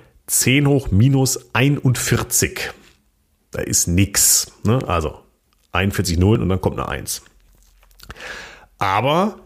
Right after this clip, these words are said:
eine unendliche Reichweite und Gravitation können wir nicht abschirmen. Es gibt nichts, was verhindert, dass Gravitation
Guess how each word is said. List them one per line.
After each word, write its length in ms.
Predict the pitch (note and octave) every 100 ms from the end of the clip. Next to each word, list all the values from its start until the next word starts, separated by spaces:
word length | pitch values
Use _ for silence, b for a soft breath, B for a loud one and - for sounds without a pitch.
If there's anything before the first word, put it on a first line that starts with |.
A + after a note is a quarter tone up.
| _ _
eine 320 | G2+ G2+ A2 G2+
unendliche 920 | - A2 - - C#3 A3+ G#3 F3+ F2+
Reichweite 760 | F2 G2 - C2+ D#2 - D4 - - _ _ _ _ _ _ _ _ _ _ _ _ _ -
und 520 | C#3+ G3 A#3+ - - _ _ _ _ _ _ _ _ -
Gravitation 840 | G#2 A2+ A2+ F#2+ - C#3+ D#3+ D#3
können 320 | - A#2+ B2+
wir 140 | F#2+ F2
nicht 380 | B2 - - - _
abschirmen. 560 | - - - F2+ D2+ -
Es 140 | -
gibt 240 | D#3+ - - _
nichts, 760 | F2+ G#2 F3 - - - - _
was 260 | - A2 -
verhindert, 640 | F#2+ F#2+ C#3 C3 B2+ -
dass 220 | G#2 -
Gravitation 800 | - F2+ F2 E2 - F2 E2+ E2+